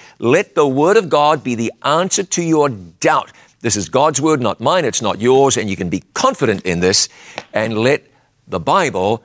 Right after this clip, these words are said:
uh, take care of any doubts as they occur to you. You will find when you get more confident and you just keep fending off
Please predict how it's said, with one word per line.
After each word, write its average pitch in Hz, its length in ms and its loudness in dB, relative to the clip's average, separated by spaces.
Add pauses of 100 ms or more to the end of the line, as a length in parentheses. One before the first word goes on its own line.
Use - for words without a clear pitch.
(300)
uh, 92 160 -4
take - 280 -4
care 123 220 0
of 110 60 2
any 104 180 -2
doubts 117 500 -4
as 110 200 -2
they 92 180 0
occur 87 260 -4
to 80 80 -8
you. 64 60 -6
You 165 200 2
will 208 100 4
find 175 320 0
when 135 120 -2
you 202 80 -2
get 165 100 -4
more 131 180 0
confident 196 540 -4 (360)
and 123 160 -2
you 170 100 0
just 147 200 0
keep - 120 -4
fending 156 640 -2
off 147 320 0